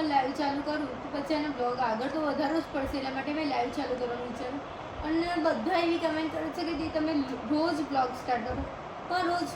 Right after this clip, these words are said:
હું કન્ટેન્ટ ક્યાંથી લાવું? તો પછી મેં કીધું હું મારી ઓડિયન્સને પૂછી લઉં લાઈવમાં. અને મને તમે લોકો કમેન્ટ તો કરવાના જ છો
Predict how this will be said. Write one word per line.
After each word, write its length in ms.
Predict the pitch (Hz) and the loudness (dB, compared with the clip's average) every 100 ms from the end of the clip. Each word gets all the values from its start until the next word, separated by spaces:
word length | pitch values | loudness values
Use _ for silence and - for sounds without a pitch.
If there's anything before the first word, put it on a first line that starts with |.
| 269 | -2
હું 120 | 330 | 0
કન્ટેન્ટ 460 | 311 269 262 311 302 | 2 0 2 0 2
ક્યાંથી 260 | 269 269 233 | 0 -2 -4
લાવું? 540 | - - - - - | -6 -8 -8 -8 -6
તો 160 | 285 330 | 0 0
પછી 140 | 339 | 2
મેં 200 | 330 320 | 2 2
કીધું 200 | 320 349 | 0 -2
હું 140 | 339 | 0
મારી 220 | 330 320 311 | 0 2 2
ઓડિયન્સને 520 | 247 247 339 - 370 | 2 2 -2 -2 -2
પૂછી 280 | 311 294 302 | 0 0 2
લઉં 240 | 285 285 | 4 4
લાઈવમાં. 420 | 262 247 254 262 254 - - - - - - - - | 2 2 -2 -4 -4 -6 -10 -10 -10 -10 -10 -8 -2
અને 460 | 247 247 262 269 294 | -2 2 2 4 4
મને 320 | 294 285 285 | 6 6 4
તમે 220 | 320 294 | 4 2
લોકો 240 | 294 302 311 | 2 2 2
કમેન્ટ 340 | 311 277 294 | 2 2 2
તો 60 | 330 | 2
કરવાના 440 | 311 277 302 349 | 2 2 2 2
જ 40 | 349 | 0
છો 260 | - 359 | -2 -2